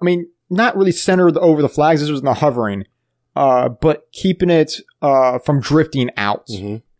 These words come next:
Speaker 1: I kept on getting the model to drift out between five to ten feet out.
Speaker 2: Mm-hmm.
Speaker 1: And that was what was killing my score. So,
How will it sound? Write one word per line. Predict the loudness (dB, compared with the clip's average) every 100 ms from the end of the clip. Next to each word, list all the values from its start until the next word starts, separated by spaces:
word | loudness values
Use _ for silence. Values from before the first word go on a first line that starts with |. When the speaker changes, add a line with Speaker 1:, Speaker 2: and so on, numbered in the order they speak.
| _
Speaker 1:
I | -8
kept | -4 -2 -2 0
on | 0
getting | 0 -2
the | -2
model | 2 2 2
to |
drift | 0 -2 0
out | -2 -4 -6 -20 _ _
between | -18 -4 -2 -2
five | -2 0 0
to | 0
ten | -2 -4 -6
feet | -4 -2 -2 _
out. | -4 -2 -4
Speaker 2:
Mm-hmm. | -10 -10 -12 -14 _ _ _ _ _ _ _ _ -6
Speaker 1:
And | -4 0
that | 0 2
was | 2 0 -2
what | -4 -4
was | -8
killing | -4 0 0
my | -2
score. | -4 -2 -2 -2 -8 _ _ _ _ _ _ _ _ _ _ _ _ _ _
So, | -2 4 4 4